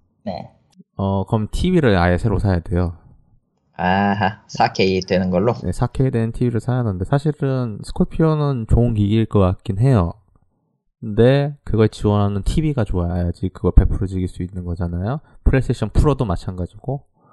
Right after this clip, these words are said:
Speaker 1: 그렇죠.
Speaker 2: 그것도
Speaker 1: 그리고 포케이 티비는 가격이 그지같이 비싸요.
Speaker 2: 네, 뭐, 스콜피오가 뭐, 육십만 원 난다고 하면 그게 두 배 정도 나오니까. 끼-, 그것도 싼 게. 그러니까
Speaker 1: 싼 게.
Speaker 2: 싼 것도 문제, 문제가 아니에요, 솔직히 말하면은.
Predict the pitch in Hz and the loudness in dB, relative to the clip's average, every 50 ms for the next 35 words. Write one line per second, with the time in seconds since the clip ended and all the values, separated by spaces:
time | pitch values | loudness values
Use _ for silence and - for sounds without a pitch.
0 | _ _ _ - 101 92 90 - - - - 139 151 - - _ _ _ _ - | _ _ _ -6 -6 -6 -6 -4 -6 -2 0 0 0 -2 -4 _ _ _ _ -4
1 | - 110 110 110 113 113 127 139 143 147 143 - - - _ _ _ _ - - | -2 0 2 2 2 2 2 4 4 4 2 0 -4 -14 _ _ _ _ -4 -4
2 | 156 - - 170 135 143 139 - - 139 123 131 127 123 143 156 156 147 - 107 | -4 -2 2 0 0 0 0 -2 -4 -2 0 0 2 2 2 0 0 -2 -2 -2
3 | 87 92 95 95 107 131 139 156 - - _ - - 90 98 98 120 123 127 127 | 0 0 0 0 0 -2 -4 -4 -6 -10 _ -10 -2 -2 0 2 2 2 2 0
4 | - 127 113 - - 92 87 80 65 58 52 50 50 - - _ _ _ _ - | -2 -6 -6 -4 0 2 4 4 4 4 2 0 -2 -6 -10 _ _ _ _ -10
5 | 82 92 90 87 87 85 78 - - - _ _ 71 82 - - - 101 - - | -6 -6 -4 -4 -4 -6 -8 -12 -14 -20 _ _ -14 -12 -10 -6 -6 -4 -4 -2
6 | 127 117 113 101 92 90 87 87 90 - - 107 98 95 92 87 87 85 85 87 | -4 -2 -2 -4 -6 -6 -8 -8 -8 -8 -10 -8 -6 -6 -4 -4 -6 -8 -6 -6
7 | 87 87 85 87 - 92 87 - - - 90 92 82 85 85 95 90 104 107 107 | -6 -6 -8 -8 -4 -6 -4 -4 -6 -4 -4 -4 -4 -4 -8 -8 -6 -6 -4 -4
8 | 92 87 - - 95 92 95 - - - _ _ _ _ - - 107 98 90 - | -6 -8 -8 -8 -8 -8 -8 -10 -14 -18 _ _ _ _ -6 -2 -2 -2 -2 -2
9 | - 87 - - 120 123 135 131 120 101 90 87 90 - _ _ _ _ _ _ | -2 -4 -2 -2 -2 -2 -2 -6 -8 -8 -8 -8 -8 -12 _ _ _ _ _ _
10 | - 107 82 - _ _ - 92 92 92 _ - - - 135 131 120 107 - - | -14 -14 -14 -14 _ _ -8 -8 -8 -8 _ -12 -12 -12 -10 -10 -12 -12 -14 -16
11 | - - _ _ - - 85 - - 135 151 160 156 - - 101 95 98 98 101 | -18 -20 _ _ -12 -12 -10 -6 -4 -4 -4 -4 -6 -6 -6 -8 -6 -6 -6 -6
12 | 104 104 101 _ _ _ _ _ _ - - - 95 95 92 104 104 101 85 82 | -6 -10 -12 _ _ _ _ _ _ -12 -10 -10 -8 -6 -4 -4 -2 -2 -4 -4
13 | 85 85 87 95 110 110 - - - - 90 87 87 85 82 82 85 92 104 101 | -4 -4 -4 -4 -6 -8 -12 -14 -14 -10 -8 -6 -6 -6 -6 -6 -6 -4 -4 -4
14 | 87 82 | -4 -6